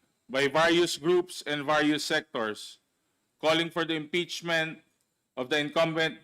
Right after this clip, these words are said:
Vice President Sara Duterte. In both complaints,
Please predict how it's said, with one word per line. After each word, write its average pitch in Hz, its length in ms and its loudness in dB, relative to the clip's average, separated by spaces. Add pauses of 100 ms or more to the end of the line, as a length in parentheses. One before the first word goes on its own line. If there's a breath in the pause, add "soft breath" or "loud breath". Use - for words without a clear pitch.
(120)
Vice 147 320 -2
President 143 580 -6
Sara 139 380 0
Duterte. 120 560 -4 (1300)
In 147 220 -6
both 196 380 0
complaints, 180 880 -4